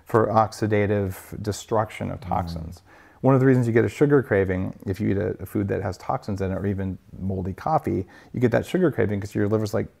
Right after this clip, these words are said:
Speaker 1: "God, this is a stressor. I need energy right now." It's gonna call on you to, to get that energy.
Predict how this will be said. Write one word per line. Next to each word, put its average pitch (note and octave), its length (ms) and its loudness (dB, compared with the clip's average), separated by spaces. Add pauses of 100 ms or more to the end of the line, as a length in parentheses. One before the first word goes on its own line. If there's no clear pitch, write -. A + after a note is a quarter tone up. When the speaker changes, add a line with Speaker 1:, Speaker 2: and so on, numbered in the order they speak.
(160)
Speaker 1:
"God, G3+ 320 -8
this - 180 -8
is F3+ 80 -4
a F#3 40 0
stressor. E3 560 0
I C3+ 120 -2
need D#3 200 0
energy D#3+ 320 2
right A#2+ 220 2
now." E3 220 0
It's - 120 -8
gonna C3 180 -4
call D3+ 280 -2
on D3+ 120 0
you G#2+ 140 -4
to, G#2 100 -6
to - 220 -12
get G#2+ 160 -6
that G#2 160 -4
energy. D#3+ 380 -8